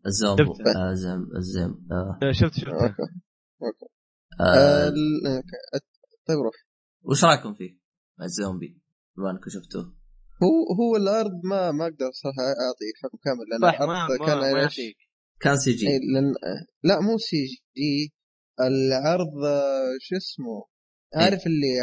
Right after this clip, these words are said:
Speaker 3: عرض، آه، كده سريع، مو قاعد يش-، يشرح لك أي شيء، بس عرض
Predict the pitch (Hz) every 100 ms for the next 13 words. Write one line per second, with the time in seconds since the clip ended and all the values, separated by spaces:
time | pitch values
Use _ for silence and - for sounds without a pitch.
0 | 135 160 135 131 120 113 104 - 147 -
1 | 135 123 135 - _ _ _ - 143 139
2 | 131 123 127 - 120 127 139 123 120 135
3 | 123 127 139 _ _ _ _ - 135 147
4 | 139